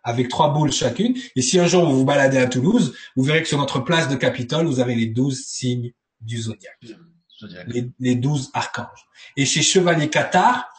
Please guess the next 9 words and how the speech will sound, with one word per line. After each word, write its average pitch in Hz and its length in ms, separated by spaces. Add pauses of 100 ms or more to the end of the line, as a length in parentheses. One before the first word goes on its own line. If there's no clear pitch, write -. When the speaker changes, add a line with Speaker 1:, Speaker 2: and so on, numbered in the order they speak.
(200)
Speaker 1:
protégeaient 185 760 (840)
l'énergie 160 800 (1040)
christique - 680 (1800)
contre 202 360
Rome. 123 440 (1120)
C'était 147 260
les 147 120
premiers, 170 340
nous. 123 240